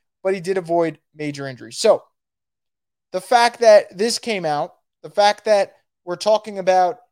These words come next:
him being able to catch the team flight, we're talking about him,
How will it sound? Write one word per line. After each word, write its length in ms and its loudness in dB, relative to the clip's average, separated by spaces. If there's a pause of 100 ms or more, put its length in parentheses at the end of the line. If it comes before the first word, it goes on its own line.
(120)
him 400 -10
being 180 -8
able 220 0
to 40 -2
catch 320 -4
the 80 -16
team 280 -18
flight, 320 -6 (360)
we're 80 -20
talking 440 -6
about 280 0
him, 360 -10